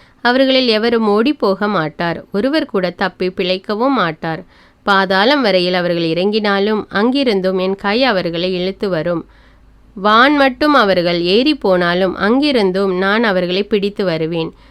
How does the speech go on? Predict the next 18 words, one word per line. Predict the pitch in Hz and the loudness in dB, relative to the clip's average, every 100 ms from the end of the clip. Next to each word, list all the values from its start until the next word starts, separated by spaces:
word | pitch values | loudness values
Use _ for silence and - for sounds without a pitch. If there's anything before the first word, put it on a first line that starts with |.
| - - | -20 -4
கர்மேல் | 196 190 196 214 277 | -2 0 2 2 2
மலையுச்சியில் | 220 202 208 196 - 190 175 | 2 2 0 -2 -4 -4 -4
ஓடி | 175 208 240 | -2 -2 0
ஒளிந்து | 214 170 185 196 | 0 0 -2 -2
கொண்டாலும், | 196 185 180 175 196 190 | -2 -2 -2 -4 -2 -2
அவர்களை | 202 214 202 196 | -2 -2 -2 -2
தேடி | 202 196 208 277 | -2 -2 0 -2
பிடித்து | 269 185 170 190 | -4 -6 -6 -4
அங்கிருந்து | 175 196 240 277 294 | -2 -2 -2 -2 -2
கொண்டு | 269 180 165 | -2 -2 -2
வருவேன். | 160 160 160 170 160 - - _ - | -4 -4 -4 -6 -10 -16 -20 _ -4
என் | 196 196 | 0 2
கண்களுக்கு | 196 190 220 247 233 214 | 2 0 2 0 0 -4
தப்பி | 196 170 - 202 | -4 -6 -4 -4
ஆழ்கடலில் | - 202 277 294 233 185 180 | -2 -2 0 0 0 0 0
மறைந்தாலும், | 170 165 180 214 208 208 208 190 | -2 -2 -2 0 0 0 -2 -4
அங்கு | 196 240 302 | -2 0 0
அவர்களை | 214 170 170 | 0 0 -2